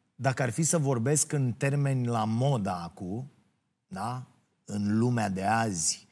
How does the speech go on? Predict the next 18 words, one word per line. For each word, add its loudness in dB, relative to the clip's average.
condusă 0
din -2
ce 2
în 0
ce -2
mai 0
mult 0
de 0
uniforme -2
militare, -4
aș 2
spune 4
despre, 0
uh, -2
uh, -2
invazia 2
rețelelor -2
sociale, -2